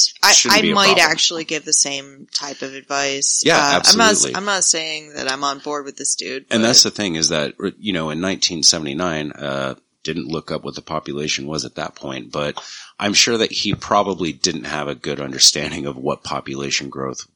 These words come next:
Speaker 2: would be over the next, you know, thirty to forty years.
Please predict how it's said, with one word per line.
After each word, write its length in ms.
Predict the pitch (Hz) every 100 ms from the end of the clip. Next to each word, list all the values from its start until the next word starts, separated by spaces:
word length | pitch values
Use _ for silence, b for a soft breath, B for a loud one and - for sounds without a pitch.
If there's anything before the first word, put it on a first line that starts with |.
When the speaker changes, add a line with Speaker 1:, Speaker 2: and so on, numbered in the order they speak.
| _
Speaker 2:
would 280 | 67 60 -
be 320 | 92 78 67
over 180 | 64 62
the 100 | 65
next, 500 | 65 60 - - -
you 180 | 78 64
know, 340 | 62 62 55 -
thirty 240 | 78 67
to 60 | -
forty 280 | 71 67 65
years. 320 | 76 71